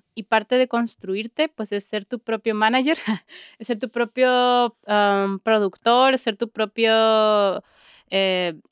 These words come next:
que te impulse, que generes cosas, porque en realidad creo que es muy bonito pensar que te van a descubrir,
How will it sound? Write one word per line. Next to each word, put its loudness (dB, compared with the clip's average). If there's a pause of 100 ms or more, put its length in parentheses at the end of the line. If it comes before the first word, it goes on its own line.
(460)
que 0
te -2
impulse, -2
que -8
generes -6
cosas, -4
porque -8
en -6
realidad -2 (480)
creo -6
que -8
es -6
muy -2
bonito -2
pensar -6
que -12
te -8
van -2
a 0
descubrir, -6